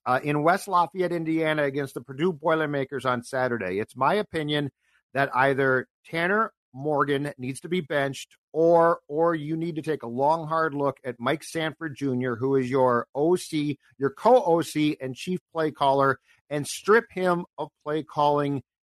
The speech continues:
duties. Is there any chance the Gophers make a significant step like that? Because I don't see, Dukes, how you can excuse what took place at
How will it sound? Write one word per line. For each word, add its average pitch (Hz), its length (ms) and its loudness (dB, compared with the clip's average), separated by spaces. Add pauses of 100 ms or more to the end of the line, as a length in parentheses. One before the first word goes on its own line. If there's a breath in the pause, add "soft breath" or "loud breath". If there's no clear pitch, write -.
(160)
duties. 131 480 0
Is 139 260 -4
there 151 280 2 (100)
any 202 340 2
chance 175 480 -2
the 131 120 -8
Gophers 143 460 -2
make 139 280 -4 (200)
a 135 100 -8
significant 135 640 -8
step 127 300 -4 (400)
like 123 300 2
that? 127 320 2
Because 127 460 -4 (380)
I 156 160 4
don't 196 260 4
see, 175 260 -4
Dukes, 123 440 -2 (320)
how 156 240 0
you 156 160 -4
can 143 160 -4
excuse 147 720 2
what 127 480 2
took 190 180 -6 (120)
place 147 420 -2 (400)
at 123 200 -2